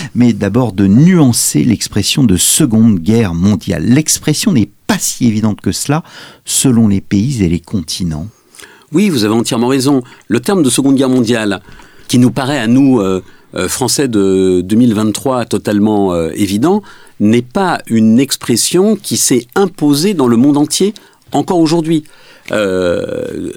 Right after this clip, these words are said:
Speaker 2: les Japonais, par exemple, parlent de guerre du Pacifique, euh, les, euh, Chinois, euh, parlent également de guerre contre le Japon.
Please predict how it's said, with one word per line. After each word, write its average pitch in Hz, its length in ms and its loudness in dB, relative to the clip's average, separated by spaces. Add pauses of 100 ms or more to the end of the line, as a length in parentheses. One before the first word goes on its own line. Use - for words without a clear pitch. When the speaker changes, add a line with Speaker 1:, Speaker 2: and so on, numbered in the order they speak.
(160)
Speaker 2:
les 98 240 -2
Japonais, 117 520 0
par 101 160 -6
exemple, 104 600 -2
parlent 98 720 -2 (340)
de 85 320 -4
guerre 92 260 -2
du 92 100 -10
Pacifique, 196 760 -2
euh, 110 300 0 (500)
les, 95 960 2 (320)
euh, 87 200 -2
Chinois, 123 600 0
euh, 92 200 -2
parlent 101 480 -4
également 104 400 0
de 90 100 0
guerre 113 260 -2
contre 95 260 -4
le 98 100 0
Japon. 127 400 -2